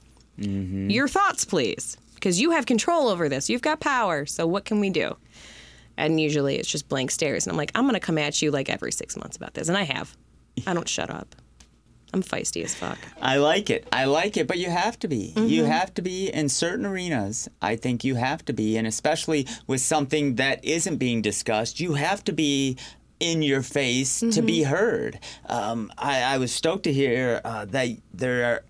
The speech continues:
Speaker 1: there are organizations, there are national organizations, there's people that you're working with from all over the country.
Speaker 2: Yeah.
Speaker 1: Now, uh, with Six Feet Over,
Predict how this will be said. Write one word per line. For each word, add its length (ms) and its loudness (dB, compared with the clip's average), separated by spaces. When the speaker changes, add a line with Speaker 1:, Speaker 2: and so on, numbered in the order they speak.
Speaker 1:
there 280 0
are 40 -2
organizations, 720 0
there 80 2
are 60 0
national 440 0
organizations, 560 -4
there's 220 -4
people 460 -2
that 160 2
you're 220 4
working 380 0
with 180 0
from 100 0
all 200 2
over 180 -2
the 100 0
country. 640 -2
Speaker 2:
Yeah. 200 0
Speaker 1:
Now, 480 0
uh, 280 -6
with 460 2
Six 400 -2
Feet 200 4
Over, 520 2